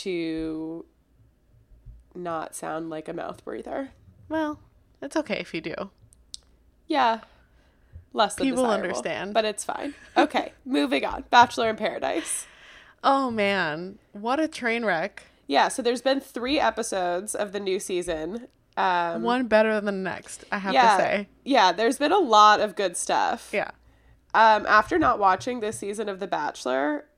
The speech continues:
Speaker 1: or
Speaker 2: Eh.
Speaker 1: The Bachelorette, I
Speaker 2: Mm-hmm.
Speaker 1: guess, um, I was, like, a little,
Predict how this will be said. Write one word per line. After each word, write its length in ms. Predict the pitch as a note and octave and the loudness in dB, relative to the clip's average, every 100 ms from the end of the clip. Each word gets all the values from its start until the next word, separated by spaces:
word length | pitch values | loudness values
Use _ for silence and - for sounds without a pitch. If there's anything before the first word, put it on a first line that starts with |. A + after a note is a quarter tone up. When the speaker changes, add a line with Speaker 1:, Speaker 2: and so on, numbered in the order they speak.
| - | -4
Speaker 1:
or 80 | G3 | 0
Speaker 2:
Eh. 140 | F3 | 0
Speaker 1:
The 80 | - | 0
Bachelorette, 520 | E3+ - E3 D#3+ F3+ | -4 -4 -4 -2 -2
I 60 | G3+ | -4
Speaker 2:
Mm-hmm. 60 | G#3+ | -2
Speaker 1:
guess, 320 | A3+ F#3+ - - | -4 -4 -10 -2
um, 540 | G#3+ G3 F3 E3 F#3+ - _ _ _ - | 0 2 0 -6 -14 -18 _ _ _ -2
I 120 | A#3+ | 0
was, 160 | C4 D4 | 2 0
like, 100 | C#4+ | 0
a 80 | B3+ | -2
little, 960 | A#3+ A#3 A#3+ B3 B3 B3 A#3+ B3 B3 | 0 0 2 2 2 2 0 -2 -6